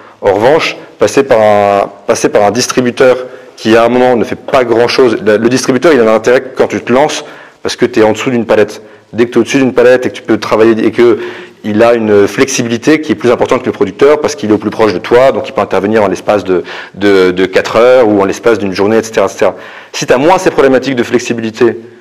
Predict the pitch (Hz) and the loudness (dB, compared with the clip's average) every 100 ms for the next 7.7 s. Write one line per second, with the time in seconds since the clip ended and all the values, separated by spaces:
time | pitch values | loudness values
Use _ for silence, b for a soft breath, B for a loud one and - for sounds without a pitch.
0 | B B - 101 - 104 127 139 127 113 | B B -6 -4 -2 0 2 4 2 2
1 | 117 123 120 107 B B B - 104 131 | 2 2 2 -2 B B B -12 -4 0
2 | 120 127 107 101 95 95 120 117 117 127 | 2 2 2 2 2 2 -2 -2 0 0
3 | 104 - 107 101 147 156 156 B B B | 0 -4 -6 -2 2 2 0 B B B
4 | B B - 92 95 123 127 120 113 107 | B B -16 -6 0 2 0 0 -4 -4
5 | 107 101 98 - - _ _ - 95 113 | -6 -4 -6 -6 -20 _ _ -10 -4 0
6 | 104 104 139 - - 104 107 117 110 131 | 2 2 0 -2 -4 -4 -2 -2 0 2
7 | 110 101 117 110 101 101 95 | 2 0 -2 -6 -2 2 2